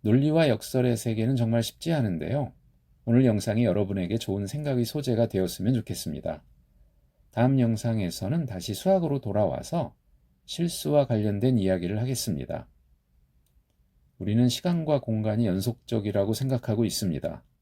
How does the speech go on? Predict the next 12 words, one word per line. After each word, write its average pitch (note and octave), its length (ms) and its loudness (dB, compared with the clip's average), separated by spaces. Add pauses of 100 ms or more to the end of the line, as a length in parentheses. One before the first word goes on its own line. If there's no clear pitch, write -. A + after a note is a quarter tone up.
(920)
제논의 A#2+ 480 4
방식으로 G2 640 -6
표현하자면 B2 840 -4 (320)
시간이 C#3 480 0
연속적으로 G#2+ 720 0
흐른다는 A#2+ 500 0
환상, C3+ 460 -2 (200)
착각 - 360 -4
속에서 B2+ 340 -2
살고 D#3 340 -2
있는 A2 220 2
것인데요. E2 600 -4